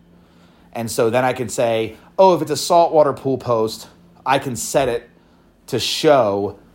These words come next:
the saltwater pool cheat sheet on that page.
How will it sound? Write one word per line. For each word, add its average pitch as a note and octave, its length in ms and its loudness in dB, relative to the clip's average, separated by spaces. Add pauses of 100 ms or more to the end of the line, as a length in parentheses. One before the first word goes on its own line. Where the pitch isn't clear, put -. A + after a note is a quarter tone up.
(140)
the - 80 -10
saltwater A2+ 520 0
pool G#2+ 200 -8
cheat A2 260 -10
sheet G#2+ 280 -10
on G#2+ 200 0
that F#2+ 240 -8
page. - 500 -12